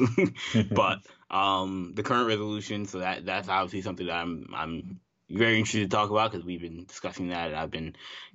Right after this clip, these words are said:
Speaker 1: you know, championing, championing my, uh, my opinions on what they should do.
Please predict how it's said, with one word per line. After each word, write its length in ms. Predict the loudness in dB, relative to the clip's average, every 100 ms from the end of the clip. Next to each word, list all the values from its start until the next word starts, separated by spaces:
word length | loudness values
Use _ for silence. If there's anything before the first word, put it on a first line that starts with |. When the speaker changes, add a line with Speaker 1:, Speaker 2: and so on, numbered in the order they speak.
| -12
Speaker 1:
you 200 | -4 0
know, 260 | 0 0 -4 _ -12
championing, 640 | 0 2 4 6 6 6 4 0
championing 500 | 2 2 2 2 2
my, 300 | 2 2 2
uh, 340 | 0 0 -2 -4
my 180 | -4 -2
opinions 400 | 0 0 0 -2
on 60 | -4
what 120 | -4
they 80 | -4
should 180 | -4
do. 360 | 4 6 6 4